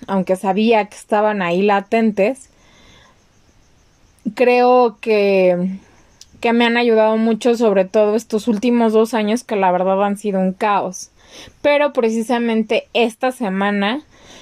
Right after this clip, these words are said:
no fui tan asertiva como me hubiera gustado, ¿no? O sea, de verdad sí me movió más la parte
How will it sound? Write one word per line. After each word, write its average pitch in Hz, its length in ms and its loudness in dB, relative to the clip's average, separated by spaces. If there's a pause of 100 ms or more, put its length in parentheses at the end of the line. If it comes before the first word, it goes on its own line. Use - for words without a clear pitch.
(140)
no 240 240 4
fui 262 680 0
tan 240 220 0
asertiva 220 720 0
como 202 340 0
me 196 220 2
hubiera 214 240 2
gustado, 233 580 0
¿no? 240 240 -2
O 269 40 -4
sea, 233 420 2
de 208 160 2
verdad 202 440 0
sí 226 460 -2 (880)
me 220 640 4
movió 220 540 2
más 233 340 0
la 214 240 0
parte 202 960 0